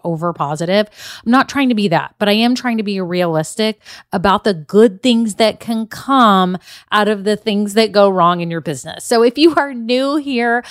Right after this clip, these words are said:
I am so glad that you found this podcast because I have no doubt that it's gonna help you along your journey as you start your business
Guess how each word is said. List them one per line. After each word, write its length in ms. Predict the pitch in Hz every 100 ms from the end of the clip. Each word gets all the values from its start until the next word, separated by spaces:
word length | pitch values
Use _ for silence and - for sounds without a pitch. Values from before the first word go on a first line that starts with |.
| - - -
I 120 | 240
am 280 | 247 247 233
so 340 | - - 208
glad 220 | 208 190 175
that 120 | 175
you 100 | 185
found 260 | - 170
this 140 | 170 -
podcast 480 | 160 156 156 147 -
because 200 | 180 -
I 120 | 175 196
have 240 | 196 180
no 420 | 180 175 170 196
doubt 380 | 208 170 165 175
that 100 | 185
it's 80 | -
gonna 140 | 196
help 240 | 165 190 196
you 100 | 185
along 340 | 165 160 175
your 140 | 233
journey 480 | 240 214 190 185 226 _ - - -
as 220 | 208 180
you 120 | 175 160
start 400 | - 180 165 -
your 140 | 220
business 480 | 202 196 185 202